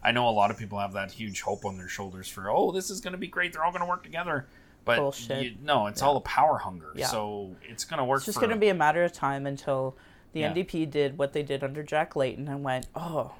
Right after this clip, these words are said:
Speaker 2: the
Speaker 1: Yeah.
Speaker 2: polls say that if we call an election right now, we'll win, uh, more seats. So let's do that. Fuck the, uh, education for Indigenous people."
Speaker 1: Well, yeah, like, and, and P-, a lot of people forget that that killed the Kelowna Accord.
Speaker 2: Yep.
Speaker 1: Um, and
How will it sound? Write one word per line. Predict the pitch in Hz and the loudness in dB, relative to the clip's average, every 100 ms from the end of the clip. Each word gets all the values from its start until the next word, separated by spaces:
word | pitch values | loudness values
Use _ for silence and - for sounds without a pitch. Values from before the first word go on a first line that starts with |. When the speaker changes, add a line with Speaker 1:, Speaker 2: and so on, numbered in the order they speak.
| - | -18
Speaker 2:
the | - | -10
Speaker 1:
Yeah. | 160 165 | -2 2
Speaker 2:
polls | 180 220 | 4 2
say | - 151 143 | 0 -2 0
that | 143 143 | 0 -2
if | 139 - | -2 -4
we | 156 | -6
call | - 156 | 0 -2
an | 151 | -2
election | 139 139 - 139 | -4 -4 -4 -8
right | 139 143 | -4 -4
now, | 139 143 | -2 -4
we'll | 131 131 | -4 -6
win, | 131 151 160 135 135 - - - - - | -4 -2 -2 -4 -10 -18 -20 -20 -10 0
uh, | 151 139 | 2 2
more | 143 151 | 0 -4
seats. | - - 170 - | -4 -4 -4 -6
So | - 139 | -8 -4
let's | 156 156 | -4 -6
do | - 143 | -10 -8
that. | 170 165 - - - - - | -4 -4 -4 -8 -10 -20 -20
Fuck | - 170 - - | -6 -6 -6 -6
the, | 156 147 147 | -4 -2 0
uh, | 139 - | 0 0
education | 160 147 143 151 - 147 139 | -2 -2 -8 -8 -6 -6 -8
for | 139 - 139 | -8 -6 -6
Indigenous | 139 151 143 143 143 | -4 -6 -6 -10 -8
people." | - 165 - - - - | -8 -8 -8 -12 -14 0
Speaker 1:
Well, | 151 160 143 | 10 10 10
yeah, | 143 185 | 6 4
like, | 113 104 113 - | 6 0 -4 -6
and, | 120 123 | -6 -6
and | 117 | -8
P-, | 117 143 | -6 -4
a | |
lot | 123 143 | 4 4
of | 190 | 4
people | 135 107 | -6 -8
forget | - 107 147 - | -10 -2 -2 -2
that | 92 | -6
that | 107 107 | -4 -4
killed | - 143 127 | -4 -4 -4
the | 101 | -8
Kelowna | - 107 127 110 | -6 -4 -2 -2
Accord. | - - - 107 | -6 -16 -14 -10
Speaker 2:
Yep. | - 95 - - - _ - 117 | -6 -6 -8 -20 -20 _ -8 0
Speaker 1:
Um, | 110 101 95 - - | 4 4 0 -8 -2
and | 117 113 107 | 0 0 -4